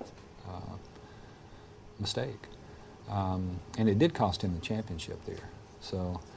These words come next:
it, it's hard sometimes. Um, I mean, especially not knowing until after the fact that he actually did something wrong. And, uh, I'm, in my,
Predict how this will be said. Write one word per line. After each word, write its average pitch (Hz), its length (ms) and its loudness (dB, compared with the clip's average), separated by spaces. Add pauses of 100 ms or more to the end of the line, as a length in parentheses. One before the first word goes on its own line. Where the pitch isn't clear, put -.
(1300)
it, 156 240 4
it's 147 160 8
hard 139 360 4
sometimes. 87 720 2
Um, 95 580 4
I 104 60 4
mean, 95 340 4
especially 107 440 4
not 95 260 6
knowing 101 300 6
until 90 240 4
after 101 240 2
the 82 80 -2
fact 104 360 2
that 92 100 2
he 90 100 0
actually 92 300 0
did 87 120 0
something 85 360 -4
wrong. 87 340 -4 (720)
And, 85 200 -2
uh, 82 220 -2 (800)
I'm, 104 200 8
in 101 440 4
my, 113 320 12